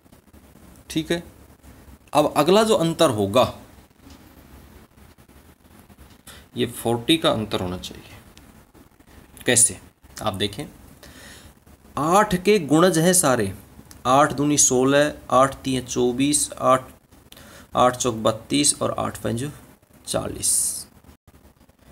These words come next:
एट फ़ाइव जा फ़ोर्टी, और फ़ोर्टी इसमें ऐड करेंगे तो हमारा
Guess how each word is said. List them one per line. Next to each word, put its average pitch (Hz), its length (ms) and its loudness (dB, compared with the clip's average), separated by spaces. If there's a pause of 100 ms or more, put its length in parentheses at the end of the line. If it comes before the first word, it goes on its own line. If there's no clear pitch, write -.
(120)
एट 147 200 0
फ़ाइव 120 200 0
जा 135 160 0 (440)
फ़ोर्टी, 151 460 0 (280)
और 110 80 -4
फ़ोर्टी 160 300 2
इसमें 156 260 2
ऐड 131 240 2
करेंगे 117 560 -4 (200)
तो 110 60 -4
हमारा 107 240 2